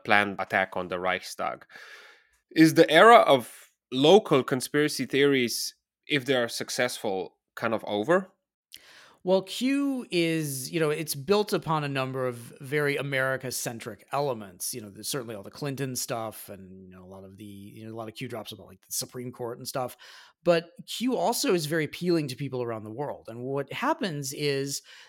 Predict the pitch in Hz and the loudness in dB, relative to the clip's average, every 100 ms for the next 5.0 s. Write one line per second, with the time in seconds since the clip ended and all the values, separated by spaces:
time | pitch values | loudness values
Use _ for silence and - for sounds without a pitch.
0 | - 139 160 156 147 160 214 185 147 135 | -14 -6 -4 -2 0 0 2 0 0 0
1 | 123 120 147 123 131 113 120 131 - 139 | -2 -4 -4 -4 -8 -8 -4 -4 -4 -6
2 | - 120 - 170 165 127 120 123 147 143 | -6 -10 -6 -2 -2 -2 -4 -4 -4 -4
3 | - - 139 123 117 156 180 104 - - | -4 -2 -4 -4 -4 -2 -2 -4 -10 -8
4 | 135 135 131 131 - 156 151 156 156 | -6 -6 -8 -10 -6 -2 0 -2 -2